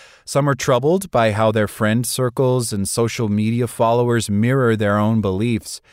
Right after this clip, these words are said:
A few, such as Candler, are looking to understand friends or acquaintances with differing political stances. Alan Staney, an out-of-work graphics designer in Tallahassee, Florida, voted twice for Obama and then twice for Trump.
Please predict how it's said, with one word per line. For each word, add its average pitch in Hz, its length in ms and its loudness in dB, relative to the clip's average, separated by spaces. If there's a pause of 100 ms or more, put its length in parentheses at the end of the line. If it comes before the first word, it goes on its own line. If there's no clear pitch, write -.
(380)
A 120 100 -4
few, 151 440 2
such 120 240 -4
as 107 100 -4
Candler, 120 600 0 (340)
are 120 140 2
looking 160 360 0
to 131 160 -2
understand 113 760 0
friends 117 460 -2
or 127 100 0
acquaintances 120 680 -2
with 101 180 -10
differing 117 360 -2
political 107 460 -2
stances. - 720 -8 (840)
Alan 175 280 2
Staney, 127 520 0 (280)
an 139 120 0
out-of-work 156 580 2
graphics 113 460 0
designer 101 440 0
in 98 80 0
Tallahassee, 113 520 0
Florida, 98 420 -2
voted 113 380 0
twice - 600 -6
for 107 180 -4
Obama 87 540 -4 (300)
and 127 160 -2
then 127 80 -2
twice 170 320 -2
for 113 140 -8
Trump. - 420 -8